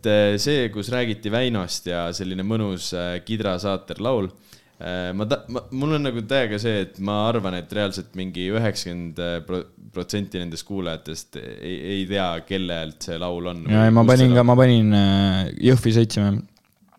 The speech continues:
Speaker 2: kolmekesi, siis ma panin nagu peale selle albumi, kus see on. Türa, mis sa-, mis saas see on, vaata. Siis ma nagu, ma ei öelnud ka kohe, nagu kuulasime edasi, siis kui tulid need laulud, nagu mingid Kurashaod ja need, siis
Speaker 1: Jah.
Speaker 2: nad hakkasid vaikselt nagu taipama.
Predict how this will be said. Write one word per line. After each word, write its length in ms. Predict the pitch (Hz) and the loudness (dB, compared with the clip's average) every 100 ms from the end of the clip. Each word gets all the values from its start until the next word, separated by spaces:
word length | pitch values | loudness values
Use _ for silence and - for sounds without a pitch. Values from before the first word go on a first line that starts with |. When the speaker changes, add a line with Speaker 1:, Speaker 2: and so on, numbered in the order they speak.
| _ _ - | _ _ -14
Speaker 2:
kolmekesi, 580 | - 113 104 110 107 | 2 4 4 4 4
siis 80 | 101 | 4
ma 140 | 123 107 | 4 4
panin 240 | 113 107 | 6 6
nagu 160 | 98 98 | 4 6
peale 240 | 113 98 | 6 4
selle 240 | - 95 110 - | 2 0 -2 0
albumi, 360 | 110 107 101 98 | 2 4 2 0
kus 200 | 101 - | 0 2
see 80 | 104 | 0
on. 80 | 101 - - - - - _ _ 131 113 101 101 | 0 -12 -20 -20 -20 -20 _ _ -12 -6 -2 -2
Türa, 240 | - 113 | 2 4
mis 140 | 98 - | 4 2
sa-, 220 | - 135 - | 4 2 4
mis 420 | 98 98 - 107 | 0 0 0 0
saas 300 | - 120 101 | 4 2 2
see 160 | - 107 | 2 4
on, 220 | 101 90 | 6 4
vaata. 320 | 82 - - - - - _ _ - _ _ | 2 -2 -6 -8 -14 -20 _ _ -20 _ _
Siis 160 | - | -12
ma 80 | - - - | -12 -10 -2
nagu, 240 | 82 - - - - - - | 0 0 -2 -10 -4 0 2
ma 180 | 175 | 6
ei 40 | 190 | 6
öelnud 240 | 147 113 | 6 6
ka 140 | - 147 | 2 4
kohe, 160 | 131 110 | 6 6
nagu 180 | 101 - | 6 4
kuulasime 400 | 127 110 110 135 | 4 6 4 6
edasi, 300 | 131 113 107 | 6 4 2
siis 140 | 98 - | 0 -2
kui 160 | - | 4
tulid 300 | 110 110 101 | 6 6 6
need 160 | 110 104 | 4 6
laulud, 320 | 110 104 95 | 6 6 4
nagu 180 | 95 95 | 2 2
mingid 220 | 98 98 | 2 0
Kurashaod 540 | - 101 - 120 101 90 | 2 2 4 4 4 4
ja 80 | |
need, 180 | 104 98 - | 4 4 0
siis 240 | - - | -6 2
Speaker 1:
Jah. 80 | 107 | 4
Speaker 2:
nad 140 | 107 101 | 6 4
hakkasid 320 | - 113 110 | 4 4 6
vaikselt 320 | 113 - - | 4 2 2
nagu 100 | 107 | 6
taipama. 440 | 113 110 95 101 | 6 4 2 -2